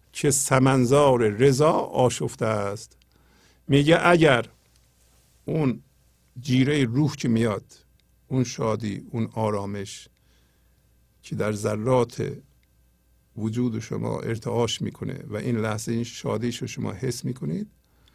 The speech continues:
اگر اون نقصان بشه، در این صورت جانتون از نقصان اون لرزان می‌شه. شما می‌فهمید. نه کسی که تو ذهن زندانیه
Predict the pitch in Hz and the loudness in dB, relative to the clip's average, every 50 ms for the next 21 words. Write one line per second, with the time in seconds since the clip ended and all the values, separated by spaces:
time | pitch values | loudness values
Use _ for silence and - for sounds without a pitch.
0 | _ _ _ _ _ _ _ - - 143 143 143 135 123 123 120 113 117 120 113 | _ _ _ _ _ _ _ -4 -2 0 2 2 2 2 2 0 0 0 0 -2
1 | - - - 107 113 110 113 113 - - 139 143 170 208 - - _ _ _ _ | -2 -4 -2 -2 -2 -2 -2 -4 -4 -4 -4 -4 -4 -6 -10 -14 _ _ _ _
2 | _ _ _ _ _ _ _ _ _ _ _ _ _ _ _ _ _ - - 117 | _ _ _ _ _ _ _ _ _ _ _ _ _ _ _ _ _ -4 -2 0
3 | 113 113 110 113 - 117 123 120 120 - - 120 123 135 147 147 143 143 - 165 | 0 0 -2 -4 -4 -4 -4 -4 -4 -4 -2 0 0 0 0 -2 -4 -6 -6 -6
4 | 156 156 156 - - _ _ - - 113 110 123 123 120 - - - 127 127 127 | -6 -6 -8 -10 -16 _ _ -8 -6 -6 -4 -4 -4 -4 -4 -4 -4 -2 -2 0
5 | 127 123 135 143 139 139 - - _ _ _ _ _ _ _ _ _ _ _ _ | 0 0 -2 -4 -4 -8 -12 -18 _ _ _ _ _ _ _ _ _ _ _ _
6 | _ _ _ _ - - 104 104 104 101 95 110 107 101 95 90 87 - - - | _ _ _ _ -8 -6 -4 -4 -4 -4 -4 -4 -4 -4 -6 -10 -12 -14 -18 -20
7 | _ _ _ _ _ - - - 110 110 120 120 110 - 104 87 - 131 - - | _ _ _ _ _ -14 -8 -4 -2 0 0 0 0 -2 -6 -8 -10 -14 -18 -20
8 | _ - _ _ _ _ _ _ _ _ _ _ _ _ _ _ _ _ _ _ | _ -20 _ _ _ _ _ _ _ _ _ _ _ _ _ _ _ _ _ _
9 | _ _ _ _ _ _ _ _ _ _ _ - 131 131 123 120 - 117 107 - | _ _ _ _ _ _ _ _ _ _ _ 2 4 4 4 4 2 -2 -2 -4
10 | 113 107 - 123 - - 110 95 107 113 110 104 107 95 110 104 101 98 107 101 | -6 -8 -10 -12 -12 -10 -8 -4 -4 -2 -2 -4 -4 -4 -2 -2 -2 -2 -2 -2
11 | 101 101 104 104 104 101 98 101 | -2 -4 -4 -6 -6 -6 -8 -10